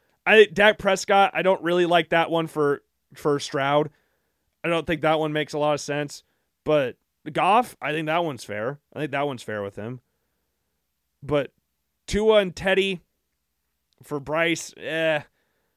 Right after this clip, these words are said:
Dak and Stroud, or Dak, Dak and Goff. Goff works. Richardson for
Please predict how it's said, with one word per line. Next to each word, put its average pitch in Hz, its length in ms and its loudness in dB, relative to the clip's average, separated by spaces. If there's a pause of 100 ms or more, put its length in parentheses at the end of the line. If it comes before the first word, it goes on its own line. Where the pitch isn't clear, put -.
(200)
Dak 202 300 4
and 185 100 -2
Stroud, 180 520 2 (200)
or 151 220 -6 (160)
Dak, 180 280 0
Dak 180 260 -2
and 160 120 -10
Goff. 151 300 -2
Goff 175 320 0
works. 151 500 -2
Richardson 180 560 -4
for 143 360 -4